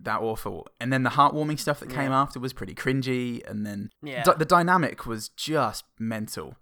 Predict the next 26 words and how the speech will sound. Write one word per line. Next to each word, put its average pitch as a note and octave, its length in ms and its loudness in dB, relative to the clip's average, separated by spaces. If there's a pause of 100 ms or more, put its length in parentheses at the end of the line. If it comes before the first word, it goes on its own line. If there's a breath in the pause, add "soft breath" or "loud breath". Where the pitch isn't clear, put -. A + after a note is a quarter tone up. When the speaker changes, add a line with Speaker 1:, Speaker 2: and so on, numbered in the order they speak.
Speaker 1:
It A#2+ 120 -4
was C3 140 -4
just - 220 -2
such - 520 0
a B2+ 80 -2
weird A2 420 -4
film, F#2+ 460 -2
because C#3+ 240 0
Speaker 2:
Yeah, C#3+ 120 -10
you C#3+ 140 -6
got D#3 200 0
some C#3 160 -10
whiplash A#2 600 -10
Speaker 1:
there C3 140 2
Speaker 2:
going A#2+ 100 4
Speaker 1:
was - 120 -4
Speaker 2:
on A#2+ 60 -4
Speaker 1:
an, B2 60 0
Speaker 2:
there. C3 160 -2
Speaker 1:
an C3 80 2
awful B2 300 0
lot. A#2 220 2
And E3+ 100 4
not - 160 -2
because, F3+ 360 0
yeah, F3+ 120 2